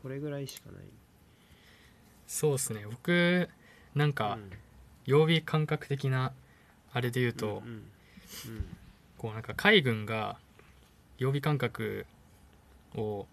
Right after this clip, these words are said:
Speaker 2: なんか、取り戻すために金曜日にカレー食べるみたいな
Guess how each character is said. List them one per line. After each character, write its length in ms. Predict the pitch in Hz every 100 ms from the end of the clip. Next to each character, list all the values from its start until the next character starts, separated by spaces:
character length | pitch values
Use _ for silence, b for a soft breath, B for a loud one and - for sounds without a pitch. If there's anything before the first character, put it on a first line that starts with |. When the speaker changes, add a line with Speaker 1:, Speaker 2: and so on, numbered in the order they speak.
| - -
Speaker 2:
な 100 | 113
ん 60 | 107
か、 160 | - 101
取 200 | - 120
り 40 |
戻 100 | 131
す 80 | -
た 100 | 110
め 80 | 107
に 100 | -
金 180 | 127
曜 140 | 131 127
日 60 |
に 100 | 107
カ 140 | - 113
レ 80 | 110
ー 80 |
食 100 | 120
べ 80 | 117
る 40 | 110
み 60 |
た 100 | 104
い 80 | 104
な 140 | 95